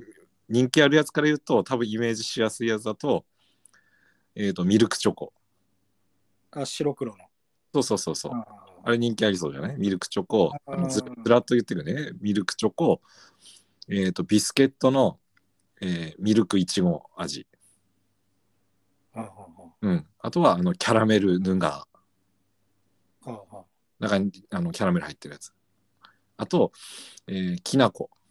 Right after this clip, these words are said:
Speaker 2: あー、なんかその聞きますね。
Speaker 1: うん。アーモンド。
Speaker 2: へー。
Speaker 1: あの、なんかアメリカの国旗の柄のやつね。
Speaker 2: <clears throat>
Speaker 1: アーモンド砕いたやつ入ってるやつ。
Speaker 2: あ、全然わかんないわ、それ。
Speaker 1: あ、わかんない？えー、これも結構あっ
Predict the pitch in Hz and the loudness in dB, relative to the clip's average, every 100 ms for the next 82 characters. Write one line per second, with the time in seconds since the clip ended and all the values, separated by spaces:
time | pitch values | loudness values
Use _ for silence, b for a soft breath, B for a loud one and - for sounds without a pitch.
0 | _ _ _ _ _ _ _ _ _ _ | _ _ _ _ _ _ _ _ _ _
1 | - 139 139 139 135 135 131 123 120 117 | -16 -8 -6 -6 -8 -8 -10 -10 -12 -14
2 | - - 113 - 107 104 _ _ 175 151 | -16 -18 -18 -18 -20 -20 _ _ -14 -14
3 | _ _ - - 220 208 90 - 151 _ | _ _ 0 4 4 4 -2 -6 -12 _
4 | _ _ _ _ _ _ _ _ _ _ | _ _ _ _ _ _ _ _ _ _
5 | _ _ - 110 104 104 104 107 107 107 | _ _ -18 -16 -14 -14 -14 -14 -16 -18
6 | 107 117 _ - 110 101 101 101 107 113 | -20 -20 _ -6 0 0 0 -2 0 2
7 | 120 120 127 120 - 104 107 107 98 92 | 2 4 2 2 -2 -2 0 2 2 2
8 | 85 - - 92 147 277 - _ _ _ | -2 -6 -8 -6 0 0 0 _ _ _
9 | _ - 92 90 85 95 90 82 78 76 | _ -2 0 2 0 2 2 0 -6 -10
10 | 71 - 64 - 117 110 - 127 135 139 | -14 -16 -18 -16 -16 -14 -12 -10 -6 -4
11 | 131 127 117 _ - - - _ _ - | -4 -6 -10 _ -20 -20 -20 _ _ 2
12 | 101 107 151 120 92 - 113 110 139 160 | 4 6 4 2 -4 -6 -8 -4 -4 -4
13 | 175 165 _ - 139 120 110 | -6 -10 _ -2 0 0 -4